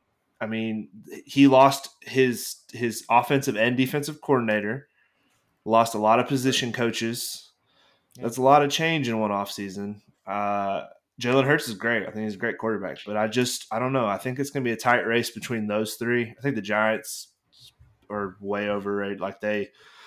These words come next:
Speaker 1: they were s-, they, I don't know. They were a magical team last year. I don't think they repeat that.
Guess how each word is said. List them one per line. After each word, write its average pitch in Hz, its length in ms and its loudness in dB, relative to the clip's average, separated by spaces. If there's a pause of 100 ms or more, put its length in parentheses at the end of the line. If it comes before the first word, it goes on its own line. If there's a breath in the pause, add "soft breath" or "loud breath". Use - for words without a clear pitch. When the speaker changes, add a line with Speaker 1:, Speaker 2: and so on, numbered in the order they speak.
(520 loud breath)
Speaker 1:
they 113 200 2
were 104 160 0
s-, - 240 -10 (520)
they, 117 100 -2
I 110 160 2
don't 104 160 0
know. 95 280 -6
They 104 160 -2
were 98 220 -6 (180)
a 98 60 -12
magical 107 500 0
team 107 300 -8
last 101 240 -10
year. 104 100 -6
I 101 80 -4
don't 101 140 -8
think 98 160 -12
they 101 180 -8
repeat 98 420 -10
that. 98 360 -4